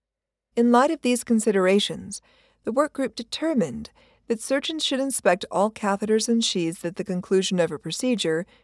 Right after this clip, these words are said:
during a defined pause designed explicitly for this purpose. See Figure two. However,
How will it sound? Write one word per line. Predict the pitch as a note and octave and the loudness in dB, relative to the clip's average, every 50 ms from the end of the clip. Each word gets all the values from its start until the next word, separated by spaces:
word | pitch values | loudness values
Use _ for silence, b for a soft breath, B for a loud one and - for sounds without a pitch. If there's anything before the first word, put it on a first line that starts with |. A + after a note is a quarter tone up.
| b b _ | b b _
during | - F3+ F3 F3 F3 F3 E3+ | -4 0 2 2 2 2 0
a | |
defined | D#3+ E3+ - - - F#3+ G3 A3 A#3+ B3 - | -2 -4 -4 2 4 4 4 4 2 0 -4
pause | - A3 G3+ G3+ G#3 G#3+ G#3 | 0 2 4 4 4 4 2
designed | - G3 F#3 - F#3 F3+ F#3 F#3 | -2 -4 0 2 2 4 2 0
explicitly | F#3 - - - - - A#3+ A#3+ - C4+ - - B3 B3+ B3 | -2 -4 -8 -10 -4 -2 -2 -2 -2 -4 0 2 2 2 2
for | - - F3+ E3 E3 | -2 0 2 2 2
this | D#3+ D3+ D3 - - | 2 0 -4 -4 -6
purpose. | - - F3+ F3+ - D3+ - - - - - - - _ _ _ _ _ _ _ | -2 0 0 0 0 -4 -10 -10 -10 -10 -10 -12 -16 _ _ _ _ _ _ _
See | _ - - A#3 A3+ | _ -4 -2 -2 -2
Figure | - - C#3+ - - - C3 B2+ | 0 -2 -6 -6 -4 -6 -8 -6
two. | - - - F3+ E3 C#3+ - - _ _ _ _ _ _ _ _ _ _ _ _ _ _ _ _ _ | -6 -4 -2 0 0 0 -4 -8 _ _ _ _ _ _ _ _ _ _ _ _ _ _ _ _ _
However, | - B3+ A#3+ A#3 A#3+ B3+ C4 A#3 - C#3+ - - - | -4 0 2 4 6 6 4 4 0 -6 -8 -10 -14